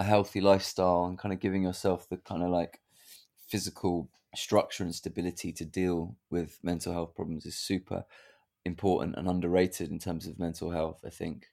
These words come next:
A lot of people go to therapy first and then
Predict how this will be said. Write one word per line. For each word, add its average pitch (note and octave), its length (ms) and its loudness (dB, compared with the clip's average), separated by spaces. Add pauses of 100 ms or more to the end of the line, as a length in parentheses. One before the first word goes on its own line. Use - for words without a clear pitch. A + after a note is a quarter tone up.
(120)
A - 180 -6
lot A2+ 60 6
of A2+ 40 -2
people G2+ 200 2
go F#2+ 160 10
to G2 120 -4
therapy F#2 460 8
first F2 640 6 (520)
and E2 160 0
then E2+ 400 2